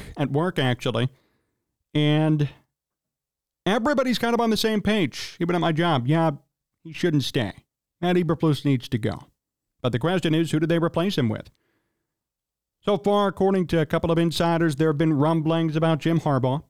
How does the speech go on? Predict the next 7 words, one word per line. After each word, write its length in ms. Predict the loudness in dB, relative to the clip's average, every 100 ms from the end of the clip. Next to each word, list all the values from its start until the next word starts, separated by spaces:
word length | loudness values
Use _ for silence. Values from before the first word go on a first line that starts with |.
| _ _ _ _ _ _ _ _ _ _ _ _ _ _ _ _ _
David 320 | -2 0 -2
Kaplan, 520 | 0 -2 0 0 0 -4 _ _ _ _
on 100 | 2
his 220 | 2 2
YouTube 320 | 0 0 -2 0
channel, 340 | -2 -2 -6
said 380 | -6 -2 0